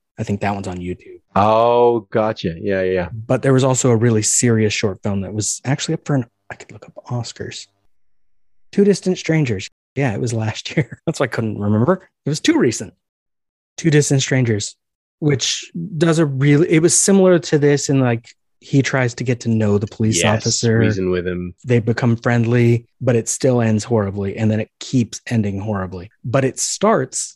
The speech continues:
Speaker 1: like your normal kind of time loop. He's had a, I don't think it's a one night stand, but, like, he's at his girlfriend's place, wakes up in the morning, and get your time loop markers of what's
Speaker 2: Yes.
Speaker 1: happening. Like, "I got you, babe," coming on the radio,
Speaker 2: Yeah.
Speaker 1: stuff like that.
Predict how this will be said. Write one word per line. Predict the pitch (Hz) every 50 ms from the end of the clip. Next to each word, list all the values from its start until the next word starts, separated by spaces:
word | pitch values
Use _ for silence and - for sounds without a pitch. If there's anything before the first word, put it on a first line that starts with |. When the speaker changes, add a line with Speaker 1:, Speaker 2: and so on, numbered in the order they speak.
| - - -
Speaker 1:
like | 196 165 156 - _ _
your | - 185 185
normal | 165 151 143 151 156
kind | 147 - 143 156
of | 160
time | 151 - 151 170 180
loop. | 143 104 101 -
He's | - 123 120 113 110 - - - - - _ -
had | 139 131 120 113
a, | 113 117 113 - - _ _
I | 131
don't | 123 117 113
think | - 123 110
it's | 107 -
a | 113 101
one | 107 110 117 117 113
night | 110 107 101 -
stand, | - - 117 101 98 92
but, | 92
like, | 92 98 101 -
he's | - 113 - - - - - - _ -
at | 147 135
his | 117 113 -
girlfriend's | - 120 107 101 - 98 92 -
place, | - - 107 95 104 - -
wakes | 110 110 104 - -
up | 104 -
in | 101
the | 104 104
morning, | 104 98 95 95 98 95 95 95 - _ -
and | - 117 104 98
get | - 117 110 -
your | 117
time | 110 - 143 131 123 123
loop | 117 120
markers | - 117 117 107 101 104 - 98 95 -
of | 101 98
what's | - 98 101
Speaker 2:
Yes. | 98 82 - - -
Speaker 1:
happening. | - - - - _ -
Like, | 139 104 104 101 - - _ _ _ - - -
"I | 95 98
got | 90 101 131 139
you, | 190 175
babe," | 123 107 92 85 - -
coming | - 110 101 104
on | 113
the | 123
radio, | 143 151 139 117
Speaker 2:
Yeah. | 120 110 - -
Speaker 1:
stuff | - _ - 127 123
like | 131 127 -
that. | 113 98 - -